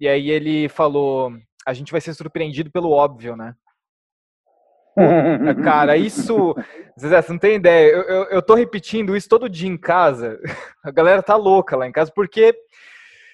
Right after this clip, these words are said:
Speaker 1: isso ressoa, né, Zezé, isso ecoa.
Speaker 2: Muito. Muito, muito, muito, muito, muito, muito. E quem
Speaker 1: Isso
Speaker 2: já
Speaker 1: é muito
Speaker 2: vivia
Speaker 1: forte.
Speaker 2: sem,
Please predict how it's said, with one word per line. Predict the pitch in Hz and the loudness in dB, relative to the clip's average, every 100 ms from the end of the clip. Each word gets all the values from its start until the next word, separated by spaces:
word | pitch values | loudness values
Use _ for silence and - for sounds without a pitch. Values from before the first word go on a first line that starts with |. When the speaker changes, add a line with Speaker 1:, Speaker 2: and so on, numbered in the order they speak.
| _ _ _ _ _ _ 214 | _ _ _ _ _ _ -12
Speaker 1:
isso | 165 226 | 0 6
ressoa, | 233 - 202 214 175 | 6 6 4 6 4
né, | 147 160 | 2 -2
Zezé, | 135 123 127 | -2 -2 -2
isso | 135 - 202 | -2 0 0
ecoa. | 202 165 165 175 127 117 _ _ _ _ _ _ _ _ _ _ - - - _ _ _ - - - - _ _ | 0 -2 0 2 0 -4 _ _ _ _ _ _ _ _ _ _ -20 -20 -20 _ _ _ -20 -20 -20 -20 _ _
Speaker 2:
Muito. | 117 143 147 - - - - - - _ - - - - - _ _ - _ _ _ | -2 0 0 -2 -18 -20 -20 -20 -20 _ -20 -20 -20 -20 -20 _ _ -20 _ _ _
Muito, | 185 170 143 | 0 2 4
muito, | 156 147 | 2 4
muito, | 151 160 | 2 2
muito, | 147 147 127 | 0 0 0
muito, | 123 117 - - _ - | -2 -4 -12 -20 _ -16
muito. | 101 131 - - - - - | -10 -10 -10 -16 -20 -20 -16
E | 156 | -6
quem | 226 | 0
Speaker 1:
Isso | 220 | 2
Speaker 2:
já | 226 | 4
Speaker 1:
é | |
muito | 202 | 4
Speaker 2:
vivia | 185 175 | 4 2
Speaker 1:
forte. | - | 2
Speaker 2:
sem, | 170 220 147 | 2 2 -2